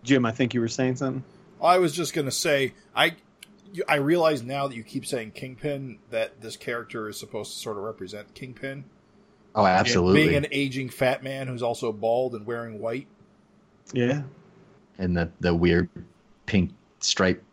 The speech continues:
Speaker 3: stripy pants and yellow shi-, I mean, how
Speaker 2: Yeah.
Speaker 3: can it not be?
Speaker 1: He deserved
Speaker 2: Yeah.
Speaker 1: to die.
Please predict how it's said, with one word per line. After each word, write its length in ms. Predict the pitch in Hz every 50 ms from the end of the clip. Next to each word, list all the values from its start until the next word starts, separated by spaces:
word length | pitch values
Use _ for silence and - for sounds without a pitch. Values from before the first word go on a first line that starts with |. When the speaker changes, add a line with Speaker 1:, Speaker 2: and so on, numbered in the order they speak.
| _ -
Speaker 3:
stripy 400 | - - - 90 87 - - 92
pants 380 | - 101 95 95 92 - - -
and 100 | 90 90
yellow 340 | 90 92 92 90 90 92 92 -
shi-, 160 | - - -
I 120 | - 92
mean, 200 | 90 90 87 85
how 160 | 76 85 98
Speaker 2:
Yeah. 60 | 95 -
Speaker 3:
can 100 | 92 85
it 60 | 80
not 260 | 85 85 87 85 85
be? 180 | 85 87 87 - _ _ _ _ -
Speaker 1:
He 120 | 143 151
deserved 400 | 143 139 120 120 127 123 120 113
Speaker 2:
Yeah. 60 | 113
Speaker 1:
to 60 | 113 117
die. 360 | 117 113 113 113 113 110